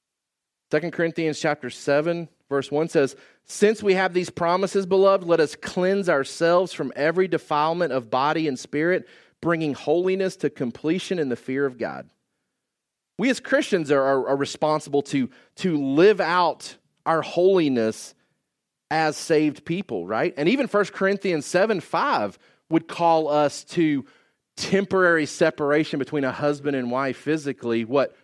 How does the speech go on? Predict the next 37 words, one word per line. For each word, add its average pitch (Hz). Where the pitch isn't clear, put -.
For 120
spiritual 135
purposes. 92
So 190
that's 214
even 220
something 196
that 175
you 170
kinda 175
see 180
carried 170
over 165
into 160
the 147
New 151
Testament 151
as 123
well. 175
Not 196
because 214
that 196
relationship's 185
evil, 220
not 175
because 160
it's 127
bad. 196
Obviously, 190
that, 190
that, 180
that 220
was 180
instituted 180
before 156
the 113
fall. -